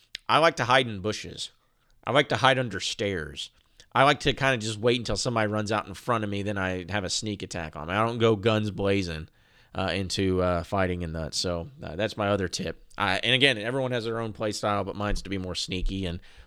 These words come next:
more quiet. And I'm, and I'm flattered by the amount of people that wanted to join our crew. Still looking for a fourth, by the way.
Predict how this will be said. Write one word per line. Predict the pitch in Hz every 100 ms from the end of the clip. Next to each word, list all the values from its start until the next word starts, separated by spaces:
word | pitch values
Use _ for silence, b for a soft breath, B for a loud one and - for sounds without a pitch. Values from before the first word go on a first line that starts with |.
| -
more | 87
quiet. | - 104 92
And | 80
I'm, | 95 92
and | -
I'm | 110
flattered | 104 202 226 143
by | 104 110
the | 107
amount | 110 107
of |
people | 104 110 104
that | 101
wanted | 104 101 90
to | 92 92 b b b -
join | - 117 107
our | 95
crew. | - 120 98 82 -
Still | - 135
looking | 131 113
for | 110
a | 104
fourth, | - 95 90
by | -
the | 73
way. | -